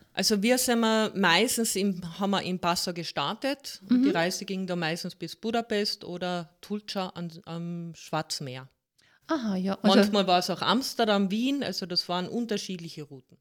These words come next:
Speaker 2: Mhm. Und diese besagte Fahrt, was nicht so gut gestartet ist, in Passau losgegangen?
Speaker 1: Die ist in Passau losgegangen.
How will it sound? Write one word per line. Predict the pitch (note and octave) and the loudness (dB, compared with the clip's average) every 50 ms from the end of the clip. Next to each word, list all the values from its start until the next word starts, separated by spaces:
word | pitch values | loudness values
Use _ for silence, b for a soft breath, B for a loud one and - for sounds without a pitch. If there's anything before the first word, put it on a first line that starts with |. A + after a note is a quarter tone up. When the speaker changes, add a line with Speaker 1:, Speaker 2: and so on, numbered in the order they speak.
| - C4+ | -2 0
Speaker 2:
Mhm. | G#3+ G3 G#3 | 2 2 2
Und | D#4+ B3 G#3 G#3+ G#3+ - | 4 4 4 4 4 6
diese | B3+ D4+ C#4 C#4+ D4+ C4+ C4 | 6 6 6 8 6 6 6
besagte | - A3+ G#3+ - - - F#3 - - - - C4 A3 | 4 2 2 2 4 6 6 6 6 6 2 0 0
Fahrt, | - - F3+ F#3 B3 D#4 - - G#3+ | 2 4 4 6 6 6 4 2 0
was | A3 G#3+ - | 0 0 2
nicht | G3+ F#3+ F3+ F3+ G#3 C4+ C#4+ - - | 2 2 4 4 4 2 2 -2 -6
so | - - E3 F#3 G#3+ | -2 2 2 2 2
gut | G#3+ - G#3 G#3 G#3 - - | 2 0 -2 -2 -2 -4 -6
gestartet | - - - D#3 - G#3 G#3+ G#3+ | -6 -4 -4 -4 -2 -2 0 2
ist, | A#3 A#3+ - | 2 2 4
in | C4 A#3+ - | 2 0 4
Passau | - D#3+ E3 E3+ - F#3+ E3 | 6 6 6 8 8 8 8
losgegangen? | D#3 D#3+ D#3 - - F3 - E3 F3 F3 - | 8 6 2 -2 -4 -6 -6 -6 -6 0 4
Speaker 1:
Die | G#3+ C4 C#4 C#4 | 4 6 6 6
ist | - - | 4 2
in | A3+ A3+ | 2 2
Passau | A3+ - F3 - - - | 4 4 4 4 4 2
losgegangen. | G#3+ F#3 F3+ G3 B3+ C4 - - B3+ G#3+ A3 G#3+ G#3+ G#3+ A3 A3 A3+ G#3+ G3 | 2 2 2 2 2 0 -2 -2 0 2 2 4 4 4 4 4 4 2 -2